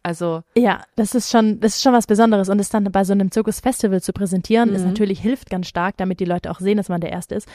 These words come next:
Speaker 2: Weil sonst, wie diese andere Nummer, die, wenn es irgendwo eine Nummer gibt, die nie gespielt wird, die, die kann man ja nicht erkennen. Also die kannst du
Speaker 1: Mhm.
Speaker 2: nicht anerkennen als erste Nummer, sondern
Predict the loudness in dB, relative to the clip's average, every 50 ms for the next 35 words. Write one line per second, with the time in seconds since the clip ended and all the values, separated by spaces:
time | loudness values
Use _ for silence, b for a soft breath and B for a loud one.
0 | B B B -2 0 0 0 0 0 -2 -4 _ _ -14 -10 -6 -4 -4 -2 -2
1 | -4 -4 -4 -2 0 2 2 2 2 2 0 0 0 0 0 -2 b b b b
2 | b b b b -16 -12 -6 -4 -4 -4 -2 0 0 0 0 0 2 4 4 4
3 | 4 4 2 4 4 4 2 2 2 2 2 0 2 0 0 0 2 0 2 2
4 | 0 -2 -4 -2 0 0 0 2 4 2 2 2 0 -8 -4 -2 -2 -2 -2 -4
5 | -6 -6 -6 -8 -10 -10 -4 -2 0 0 0 0 -2 -2 -4 -6 -10 -8 -2 -2
6 | 0 0 0 -2 -2 0 2 2 4 4 2 0 -2 -4 -6 -4 -4 -4 -4 -2
7 | -4 -4 -4 -4 -4 -4 -6 -6 -4 -2 0 0 0 0 0 0 0 0 0 -2
8 | -4